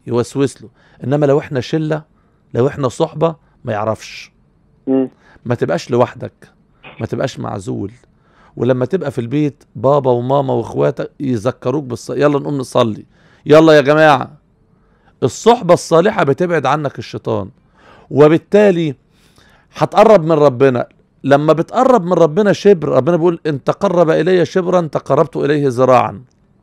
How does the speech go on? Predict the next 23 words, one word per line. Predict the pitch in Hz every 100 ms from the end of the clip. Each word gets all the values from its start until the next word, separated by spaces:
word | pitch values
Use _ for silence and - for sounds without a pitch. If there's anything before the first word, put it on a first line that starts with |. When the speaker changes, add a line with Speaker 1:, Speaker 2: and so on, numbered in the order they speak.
| _ - _ _
Speaker 2:
"وإن | 127 143 135
تقرب | 143 151 143 135
إلي | 131 139 139 139
ذراعا" | 127 127 131 139
Speaker 1:
"تقربت | 139 - 127 143 -
إليه | 143 131 139 139
باعا، | 143 151 135 107 101 _ _ - _
وإن | 135 147
أتاني | 151 143 175 160 156
يمشي | 160 160 - 151
أتيته | 139 131 127 165 151 135
هرولا". | 127 123 113
صح | - 151 143
ولا | 131 127
لأ؟ | 131 131 131 113 _ _ _ _
Speaker 2:
تمام. | 123 120
Speaker 1:
ربنا | 139 170
قال: | 185
"ويزيد | 175 165 143 220
الله | 185 185 196
الذين | 170 156 170 180
اهتدوا | 131 160 156 139 131
هدى". | 123 107